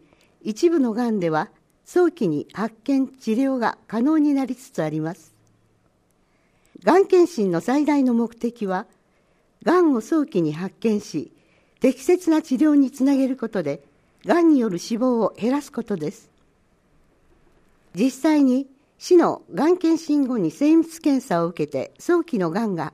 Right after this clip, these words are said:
見つかり、すぐに治療に結びついたことで、がんになるまでと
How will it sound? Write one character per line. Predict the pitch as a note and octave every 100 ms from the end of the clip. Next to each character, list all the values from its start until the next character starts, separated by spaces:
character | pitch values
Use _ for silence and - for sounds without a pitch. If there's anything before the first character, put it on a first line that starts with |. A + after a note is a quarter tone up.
| -
見 | D#3+
つ | -
か | - D#3+
り、 | B2+ - _ _ _ _ _ _
す | - F4+
ぐ | E4+
に | B3+ G3
治 | B3
療 | C4+ D4
に | C#4
結 | C4 B3+ D4
び | C#4+
つ | C#4+
い | C#4+
た | - F#3
こ | E3+
と | E3+
で、 | D3+ D#3+ - _ _ _ -
が | F#3+ E4+
ん | D#4+
に |
な | B3+ B3+
る | G#3+
ま | F#3+
で | F#3+ D3+
と | - B2 -